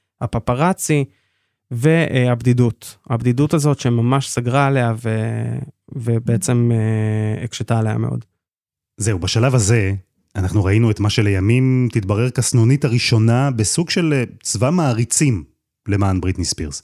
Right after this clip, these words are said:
Speaker 2: זה קרה בסרטון ויראלי ברשת, שבו מעריצה, שאז הייתה מעריץ, מתחננת בדמעות מהתקשורת ומהציבור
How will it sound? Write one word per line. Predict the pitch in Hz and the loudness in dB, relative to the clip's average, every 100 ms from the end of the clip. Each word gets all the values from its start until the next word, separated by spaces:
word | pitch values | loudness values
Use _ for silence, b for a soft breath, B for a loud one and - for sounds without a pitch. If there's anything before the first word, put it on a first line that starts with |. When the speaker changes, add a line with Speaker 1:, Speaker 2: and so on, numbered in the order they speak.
| B B B B B | B B B B B
Speaker 2:
זה | 107 | -2
קרה | 127 135 | 2 2
בסרטון | 139 113 101 127 98 | 2 0 0 0 2
ויראלי | 107 107 104 92 | 0 2 0 -2
ברשת, | 85 98 - 107 - - | -2 -4 -2 -6 -6 -18
שבו | - 92 82 101 101 98 | -8 -6 -2 0 0 0
מעריצה, | 92 87 87 92 117 113 | -2 -2 -4 -2 0 0
שאז | - 82 80 78 - | -2 -6 -8 -8 -8
הייתה | 85 - 87 | -8 -4 -2
מעריץ, | 90 85 90 147 - - B B B B B - | -2 -2 0 0 -2 -8 B B B B B -8
מתחננת | 95 - - 113 147 156 139 | -6 -2 2 4 4 2 -2
בדמעות | 113 95 104 117 143 139 | -2 0 -2 0 -2 -2
מהתקשורת | 101 92 - - 143 127 117 | -2 -2 -4 -2 0 0 -2
ומהציבור | 101 98 - 104 123 165 190 - | -2 -2 -2 -2 0 2 0 -6